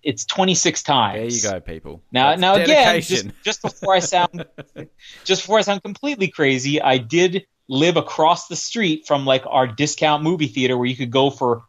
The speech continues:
Speaker 1: a dollar fifty in the afternoon. Uh, obviously, I was too young to see the originals when they were in theaters. The special editions were only in theaters for a few weeks, so I saw them, like, once. And then, like, Rogue One and Solo, I only saw one time. But, like, my all-time low was four times for Last Jedi.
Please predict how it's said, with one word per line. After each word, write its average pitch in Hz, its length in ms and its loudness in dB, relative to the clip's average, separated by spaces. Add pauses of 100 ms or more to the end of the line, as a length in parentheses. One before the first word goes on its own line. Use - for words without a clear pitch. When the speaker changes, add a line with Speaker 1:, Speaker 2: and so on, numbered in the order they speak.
(140)
Speaker 1:
a 139 80 -2
dollar 143 460 4
fifty 127 640 -2
in 120 480 -4
the 127 160 2
afternoon. 143 680 2
Uh, 127 80 -8 (880)
obviously, 170 300 4
I - 20 6
was 139 80 2
too 156 140 0
young 131 140 2
to - 60 -12
see 135 120 -4
the 117 80 0
originals 113 340 -2
when 117 80 -2
they 113 120 0
were 113 40 2
in 110 60 -2
theaters. 113 460 2
The - 80 -6
special 131 400 0
editions 117 380 -2
were 120 200 2
only 120 180 -2
in 135 240 -2
theaters 113 360 -2
for 113 120 -6
a 101 80 -4
few 123 160 -2
weeks, 120 220 0
so 117 80 0
I 104 40 -2
saw 113 120 0
them, 101 60 -2
like, 95 160 -8
once. 113 360 0 (320)
And 196 140 4
then, 180 100 4
like, 135 220 2
Rogue 131 300 4
One 120 180 0
and 107 100 -6
Solo, 120 240 2
I 98 80 0
only 98 140 -6
saw 107 100 -4
one 98 160 -8
time. 95 200 -10
But, 95 80 -12
like, 95 100 -10 (220)
my 147 160 2
all-time 147 420 2
low 123 140 0
was 104 120 -8
four 131 220 -2
times 117 260 -4
for 117 60 -8
Last 101 260 0
Jedi. 107 280 0